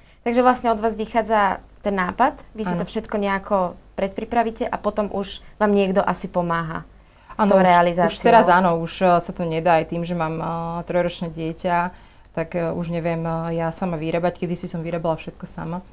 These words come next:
Speaker 2: Ale s, s, e, všetky dizajny sú, sú moje a všetky nápady sú moje. Ja, ja som taký malý diktátor, takže musím všetko riadiť.
Speaker 1: <laughs> Aj va-, vaša, vaša Mile vám pomáha?
Speaker 2: E, áno, pomáha mi
Speaker 1: Snaží sa?
Speaker 2: rozoberať tie šperky.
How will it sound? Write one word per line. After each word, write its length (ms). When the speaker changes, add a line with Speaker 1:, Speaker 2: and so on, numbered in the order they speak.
Speaker 2:
Ale 440
s, 120
s, 120
e, 200
všetky 320
dizajny 380
sú, 260
sú 280
moje 300
a 220
všetky 320
nápady 320
sú 160
moje. 240
Ja, 240
ja 100
som 120
taký 240
malý 180
diktátor, 460
takže 240
musím 240
všetko 280
riadiť. 420
Speaker 1:
<laughs> 220
Aj 100
va-, 220
vaša, 300
vaša 260
Mile 300
vám 180
pomáha? 540
Speaker 2:
E, 120
áno, 400
pomáha 400
mi 80
Speaker 1:
Snaží 80
sa? 80
Speaker 2:
rozoberať 360
tie 120
šperky. 400